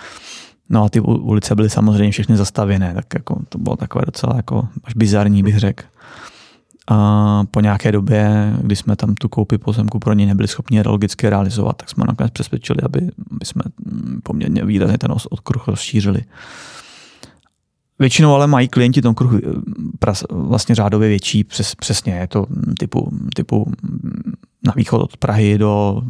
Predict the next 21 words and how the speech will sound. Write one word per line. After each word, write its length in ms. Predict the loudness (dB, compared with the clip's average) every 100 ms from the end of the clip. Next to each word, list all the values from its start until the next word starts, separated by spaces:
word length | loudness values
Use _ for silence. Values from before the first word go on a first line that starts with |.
| -8
čtyřiceti 480 | -4 -4 -2 -2 0
kilometrů, 680 | 2 2 2 2 0 0 -6 -16 -18 -18 -20 -20 -8
a 160 | -4 -4 -4
to 100 | -4
už 180 | -4 -2
je 60 | -2
vlastně 240 | -2 0
několik 320 | 0 0 -2
stovek 320 | -2 -2 -2 0
kilometrů 360 | 0 0 -2
čtverečních 580 | -4 -4 -4 -2 -2 -2
a 40 |
s 60 | -4
tím 160 | -2 -2
vlastně 240 | -2 -2
se 120 | 0
dá 80 | 0
už 100 | 2
velmi 200 | 2 2
dobře 180 | 2 0
pracovat. 500 | -2 -4 -2 -4